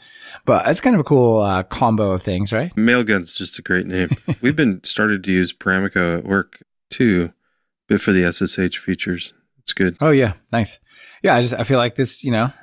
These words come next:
Speaker 1: like, you don't necessarily have to pick what he picked, but it, it's cool to see just how those all fit together and think of, like, well, this, you know, what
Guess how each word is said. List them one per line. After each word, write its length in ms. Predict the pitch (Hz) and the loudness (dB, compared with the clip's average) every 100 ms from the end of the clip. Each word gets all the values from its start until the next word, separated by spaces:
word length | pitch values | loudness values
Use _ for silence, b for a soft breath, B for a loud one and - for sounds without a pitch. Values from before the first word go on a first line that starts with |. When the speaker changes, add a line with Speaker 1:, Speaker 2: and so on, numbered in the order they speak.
| - | -8
Speaker 1:
like, 180 | 101 - | -8 -8
you 380 | - _ 87 90 | -16 _ -8 -4
don't 120 | 87 | -2
necessarily 260 | 92 - 95 | 0 -2 -2
have 80 | |
to 80 | - | -4
pick 200 | - 104 | -6 -4
what 100 | 95 | -4
he 100 | 107 | -4
picked, 320 | 107 131 - | -2 -4 -4
but 180 | - 95 | -2 0
it, 200 | 90 87 | 0 -2
it's 180 | 95 107 | -2 -4
cool 240 | - 139 131 | 2 2 4
to 80 | 123 | 2
see 280 | 131 120 | 0 2
just 240 | 113 104 - | 2 -2 -4
how 220 | 117 104 | -2 0
those 180 | 98 98 | 0 -2
all 140 | 90 | -2
fit 160 | - 92 | -4 -6
together 340 | 92 95 92 | -2 0 0
and 100 | 87 | -2
think 200 | - 107 | -2 -2
of, 80 | 98 | 0
like, 280 | 95 85 - | 0 -2 -4
well, 340 | 87 87 85 | -2 0 0
this, 220 | 92 110 - 135 _ _ _ | 0 0 -4 -18 _ _ _
you 100 | 90 | -4
know, 80 | 85 | -2
what 460 | 92 120 113 107 | 0 2 2 0